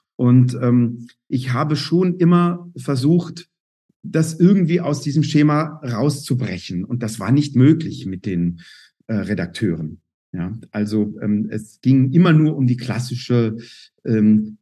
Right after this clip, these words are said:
Erzählstruktur und klassische Dokumentarfotografie. Es war undenkbar, ein, ähm, verändertes, modifiziertes Bild, äh, gleichwertig in eine,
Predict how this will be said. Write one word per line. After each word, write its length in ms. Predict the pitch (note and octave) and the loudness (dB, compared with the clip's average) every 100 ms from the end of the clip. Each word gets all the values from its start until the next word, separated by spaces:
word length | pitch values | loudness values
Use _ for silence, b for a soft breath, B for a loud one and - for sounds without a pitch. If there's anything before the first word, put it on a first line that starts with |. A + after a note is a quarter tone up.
| - | -12
Erzählstruktur 1040 | - - C#3+ D3+ - - E2+ - F#2+ F2+ | -10 2 4 4 0 -8 -12 -12 -8 -8
und 180 | F#2+ F#2 | -8 -10
klassische 460 | - G2 - A2+ | -12 -10 -12 -12
Dokumentarfotografie. 1200 | A2 F#2+ G#2 G2 G#2 A2 - - F2 D#2+ - F2+ F2 B | -12 -8 -8 -6 -6 -8 -8 -14 -14 -14 -10 -10 -10 B
Es 180 | - - | -8 -2
war 160 | B2+ B2+ | 0 2
undenkbar, 760 | C3 B2 B2+ B2 B2+ F#2 F2+ | 2 4 4 4 0 -6 -6
ein, 320 | G2 G#2+ G#2 B B B _ - | -2 -2 -2 B B B _ -4
ähm, 320 | G2+ G2+ G2+ G2+ - - - - - - - _ | -2 -2 -6 -16 -10 -8 -6 -10 -10 -12 -12 _
verändertes, 1040 | - - B2 - - C#3+ C#3+ B2 B2+ A#2+ B2 | -16 -6 -6 -6 -2 0 0 0 2 2 2
modifiziertes 1000 | A#2 B2 A#2 G#2+ - B2 D3 C3 A#2+ - | 0 0 -6 -10 -4 2 2 2 -4 2
Bild, 640 | B2 B2+ B2 - - - | 6 6 4 -4 -14 -20
äh, 140 | - A#2+ | -8 -6
gleichwertig 1080 | - E2+ A#2 D3 A#2 C3 B2+ C3 B2+ - | -4 -2 -2 -2 0 0 0 -2 -2 -2
in 160 | B2 B2+ | 0 0
eine, 460 | F#2 A2 A#2 A#2 | 0 -2 0 -2